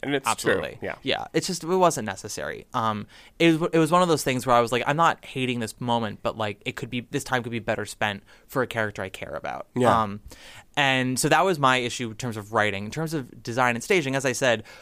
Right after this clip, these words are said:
Speaker 2: when it got to the snowstorm, which should be, like, a designer's paradise,
Speaker 1: Mm.
Speaker 2: it really just became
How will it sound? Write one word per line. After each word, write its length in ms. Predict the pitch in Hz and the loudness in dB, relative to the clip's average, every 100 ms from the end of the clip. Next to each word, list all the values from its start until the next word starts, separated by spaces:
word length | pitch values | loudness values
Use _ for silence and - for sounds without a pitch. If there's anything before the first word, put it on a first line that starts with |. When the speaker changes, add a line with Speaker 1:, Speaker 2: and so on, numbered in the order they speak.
| - | -14
Speaker 2:
when 220 | 135 151 | 2 4
it 100 | 190 165 | 4 4
got 200 | 151 143 | 2 2
to 80 | |
the 100 | 120 | -8
snowstorm, 520 | 117 - 190 190 131 120 | -8 -2 0 0 0 0
which 120 | 117 | -2
should 260 | - 208 160 | 2 2 2
be, 100 | 139 | 2
like, 160 | 117 | 0
a 40 | 127 | -2
designer's 540 | 110 117 113 107 101 - | -6 0 0 0 -8 -12
paradise, 800 | - - 120 101 98 76 - - | -16 -6 -4 -4 -8 -10 -6 -2
Speaker 1:
Mm. 280 | 104 95 92 | -2 -2 -2
Speaker 2:
it 160 | 156 139 123 | -2 -2 -4
really 400 | 127 139 160 165 | -8 2 4 4
just 180 | 143 - | 0 -4
became 720 | 123 - 123 113 110 101 | -8 -8 -6 -4 -4 -8